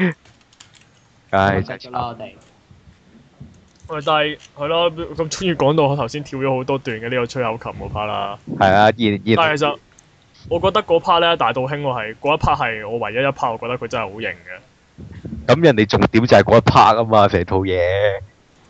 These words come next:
Speaker 3: 係。
Speaker 2: 噉我唔係變身
Speaker 3: 但係呢，其實我覺得佢好傲嬌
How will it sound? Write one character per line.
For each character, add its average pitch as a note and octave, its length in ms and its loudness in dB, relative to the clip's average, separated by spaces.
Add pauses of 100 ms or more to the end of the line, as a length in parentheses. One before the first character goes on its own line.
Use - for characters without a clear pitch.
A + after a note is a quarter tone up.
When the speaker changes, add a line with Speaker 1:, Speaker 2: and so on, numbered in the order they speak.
Speaker 3:
係。 G2+ 460 -20 (380)
Speaker 2:
噉 - 20 -12
我 F#3+ 100 -6
唔 F3 40 -8
係 C#3 120 -8
變 C#3+ 180 -10
身 D#3+ 140 -4
Speaker 3:
但 C#3 100 -2
係 F#3 140 4
呢， G#3 80 0
其 E3 100 -2
實 D3+ 60 4
我 D#3+ 60 2
覺 F#3 160 0
得 G#3 80 2
佢 F#3 100 0
好 F3 120 4
傲 C#3 320 0
嬌 D3 160 -4